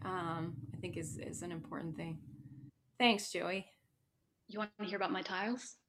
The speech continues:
Speaker 1: Yeah, absolutely. I wanna hear about your tiles.
Speaker 2: Okay. Uh, one way that I choose to play pieces I like, I like, I'm actually quoting Madison Greenstone, who's a clarinetist,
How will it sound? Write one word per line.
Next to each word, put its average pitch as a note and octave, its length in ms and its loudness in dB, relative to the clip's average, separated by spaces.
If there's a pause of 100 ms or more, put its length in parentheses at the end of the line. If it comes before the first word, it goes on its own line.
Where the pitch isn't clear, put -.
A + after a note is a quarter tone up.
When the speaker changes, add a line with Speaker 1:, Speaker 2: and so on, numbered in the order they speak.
(120)
Speaker 1:
Yeah, A#3+ 380 12
absolutely. A3 640 6
I F3+ 60 6
wanna A3 200 6
hear A3 140 6
about G3+ 180 8
your F3+ 100 2
tiles. E3 440 4 (1300)
Speaker 2:
Okay. A3+ 440 6 (1200)
Uh, G#3+ 400 8 (480)
one C4+ 260 12
way C#4+ 140 12
that A3 140 12
I A3 260 12 (300)
choose G#3 480 6 (300)
to A3+ 120 4
play A3 220 8
pieces G#3+ 420 4
I F#3 120 8
like, F#3 380 4 (180)
I G3+ 60 4
like, G#3 300 6
I'm B3 80 10
actually C4+ 300 12
quoting A#3 260 8
Madison G3 460 4
Greenstone, G3 640 4
who's F#3 160 0
a G3 60 -4
clarinetist, F#3+ 680 0